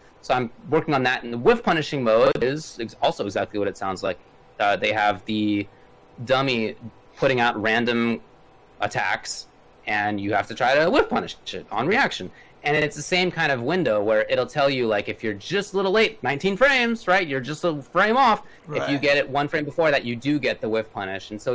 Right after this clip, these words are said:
Speaker 1: you're, you can tell how far off you are in time as opposed to just knowing that you missed it. And that lets you know, like, you just have to shave down one more frame, or maybe you're, like, five frames off, and you're like, "Wow, what happened there?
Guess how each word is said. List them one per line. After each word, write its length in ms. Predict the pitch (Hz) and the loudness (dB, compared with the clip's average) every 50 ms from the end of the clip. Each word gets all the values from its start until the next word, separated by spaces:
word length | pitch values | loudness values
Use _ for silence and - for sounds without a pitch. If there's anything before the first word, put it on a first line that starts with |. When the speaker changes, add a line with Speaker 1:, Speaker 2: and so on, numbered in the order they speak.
| 113 - | -4 -4
Speaker 1:
you're, 320 | 127 131 127 123 120 - - - - - | -4 -2 0 0 0 -2 -4 -20 -14 -4
you 100 | 147 156 | -4 -4
can 460 | 156 - 151 143 143 139 139 135 117 - - - | -2 -2 -2 -2 0 -2 -2 -4 -6 -8 -14 -18
tell 440 | - - - 165 175 175 175 170 160 | -12 -8 -2 0 2 2 4 2 2
how 240 | 143 147 156 160 147 | 2 2 2 2 0
far 320 | - - 147 139 127 120 | 2 2 4 4 6 6
off 260 | 113 117 127 131 - | 6 6 4 4 2
you 180 | 143 139 135 131 | -2 -2 2 4
are 200 | 135 131 131 131 | 4 6 6 4
in 160 | 123 107 107 104 | 2 0 -4 -8
time 500 | - 131 123 123 131 131 131 131 127 117 | -6 -2 0 2 2 2 2 0 0 -2
as 140 | 107 110 | -4 -6
opposed 280 | 113 - - 117 110 110 | -6 -4 -2 -2 -2 -4
to 40 | 110 | -6
just 200 | - 113 113 - | -12 -12 -10 -8
knowing 260 | 110 110 110 110 107 | -6 -4 -2 -2 -4
that 120 | 101 95 107 | -6 -6 -8
you 100 | 101 98 | -10 -8
missed 320 | 101 113 120 - - - | -6 -6 -8 -8 -8 -8
it. 180 | 92 95 92 - - - - - - - - | -6 -6 -6 -8 -12 -20 -20 -20 -20 -8 -4
And 120 | 117 120 | -2 2
that 160 | 135 139 147 160 | 2 2 4 4
lets 220 | 175 180 - - | 2 2 2 0
you 60 | 214 262 | 2 2
know, 160 | 320 240 160 | 4 6 6
like, 260 | 143 123 120 - - - - - - - - - - - - | 6 4 2 0 -4 -16 -20 -20 -20 -20 -20 -20 -20 -20 -20
you 40 | 120 | -12
just 160 | 120 139 - | -10 -2 0
have 100 | 185 175 | 0 0
to 60 | - - | 0 0
shave 420 | - 185 180 180 180 180 185 170 | 0 2 2 2 2 2 0 2
down 240 | 185 180 175 175 160 | 2 2 2 2 4
one 120 | 165 180 185 | 2 2 4
more 140 | 196 190 | 4 2
frame, 420 | 180 - 233 233 185 139 123 120 117 | 2 4 2 4 4 4 2 0 2
or 220 | 160 165 180 165 143 | 4 6 6 6 6
maybe 240 | 143 156 151 147 | 2 -2 0 0
you're, 120 | 160 151 135 | 0 0 2
like, 180 | 127 123 - | 0 0 -2
five 220 | - 110 110 113 - | -2 -2 -2 -2 -4
frames 240 | 98 87 87 - - | -6 -12 -10 -12 -12
off, 180 | 85 85 - - | -12 -12 -12 -12
and 80 | 95 98 | -12 -10
you're 120 | 95 92 | -6 -4
like, 200 | 90 87 - - | -4 -4 -4 -2
"Wow, 200 | 113 98 90 87 | -2 0 0 0
what 160 | 98 123 113 | 0 -2 0
happened 300 | 113 104 95 92 90 85 90 | 0 -2 -4 -4 -8 -6 -4
there? 180 | 117 110 85 | -2 -2 0